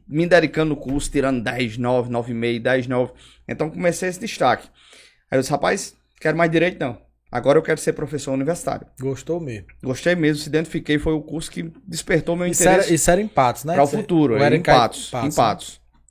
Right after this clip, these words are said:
Speaker 2: Aí você chegou a se formar
Speaker 1: Aí depois de História, eu disse, "Não, agora eu vou terminar na Federal."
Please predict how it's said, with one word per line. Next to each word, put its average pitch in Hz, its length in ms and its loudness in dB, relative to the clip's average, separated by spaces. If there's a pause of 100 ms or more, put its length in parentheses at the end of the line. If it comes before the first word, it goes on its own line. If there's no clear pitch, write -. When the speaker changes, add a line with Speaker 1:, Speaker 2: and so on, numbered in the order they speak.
(400)
Speaker 2:
Aí 143 40 2
você 156 260 2
chegou 156 340 2
a 156 40 0
se 151 140 -8
formar 151 680 -4 (100)
Speaker 1:
Aí 139 140 2
depois 190 640 6
de 208 100 -2
História, 147 540 6 (500)
eu 131 140 0
disse, 127 220 -4
"Não, 143 120 0
agora 131 220 0
eu 156 60 2
vou 160 120 -8
terminar 139 420 -6
na 143 100 -10
Federal." 98 720 -8